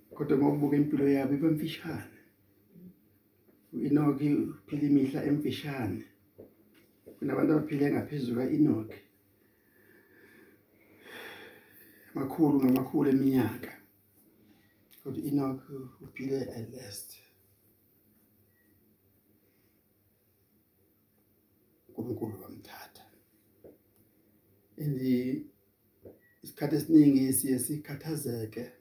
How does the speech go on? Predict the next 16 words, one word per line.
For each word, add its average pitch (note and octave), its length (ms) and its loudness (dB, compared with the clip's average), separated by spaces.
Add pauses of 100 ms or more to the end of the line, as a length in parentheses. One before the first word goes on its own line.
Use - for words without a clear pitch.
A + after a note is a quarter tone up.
(840)
uma B2+ 180 2
umuntu C3 300 2
ehamba B2+ 280 -2
esemncane. C3+ 800 -4 (1800)
Sithi B2 680 -4 (120)
kwenze C3 300 -6
njani G#2+ 420 -8 (200)
uNkulunkulu B2 600 -8
ngoba B2+ 260 -14
ikholwa A2+ 640 -12
leli. A2+ 320 -14 (1300)
uNkulunkulu C#3+ 840 -2 (1500)
ubuka D3+ 420 -4
ngaphambili. B2+ 760 -6 (1700)
Ubuka D3 260 0
iy'ngqinamba C3 560 4